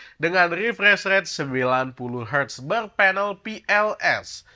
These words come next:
Buat kalian yang nggak tahu, panel P L S itu, itu kualitasnya sebelas dua belas sama panel I P S.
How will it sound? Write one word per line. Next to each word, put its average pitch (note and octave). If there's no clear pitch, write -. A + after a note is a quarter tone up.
Buat F#3
kalian F#3
yang E3+
nggak C#3+
tahu, A2+
panel C#3
P C#3
L C3
S B2+
itu, A2+
itu B2+
kualitasnya C3+
sebelas B2
dua A#2+
belas B2
sama A#2+
panel A#2
I A#2+
P C3
S. C3+